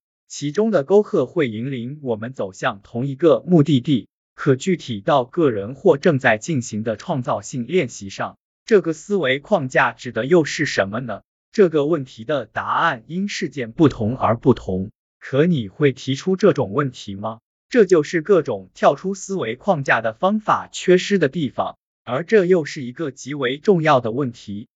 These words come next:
明确知道思维框架是什么，跳出这个框架的难度就会大幅降低。所以，我们要把确定思维框架当作起点。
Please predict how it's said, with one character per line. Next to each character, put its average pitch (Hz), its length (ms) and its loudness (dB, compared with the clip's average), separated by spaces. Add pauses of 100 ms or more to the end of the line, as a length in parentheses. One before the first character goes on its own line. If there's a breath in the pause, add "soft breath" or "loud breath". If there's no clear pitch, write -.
(160)
明 131 240 -2
确 160 240 4
知 180 180 -8
道 143 240 0
思 185 240 -6
维 127 240 -4
框 151 300 -2
架 127 220 0
是 - 140 -8
什 101 200 -8
么， 92 220 -14 (280)
跳 214 260 2
出 202 200 -8
这 196 160 -4
个 131 160 -6
框 147 280 -4
架 156 200 -4
的 123 120 -10
难 101 240 -16
度 156 200 -8
就 160 180 -8
会 113 240 -8
大 - 280 -2
幅 107 260 -16
降 110 260 -4
低。 139 300 -12 (280)
所 131 440 2
以， 104 260 -8 (360)
我 131 160 0
们 107 160 -6
要 139 340 0 (320)
把 - 200 0
确 185 260 0
定 160 200 -8
思 185 180 -10
维 131 240 -8
框 135 280 -6
架 139 300 -8
当 151 180 4
作 127 200 2
起 123 260 -6
点。 147 320 -6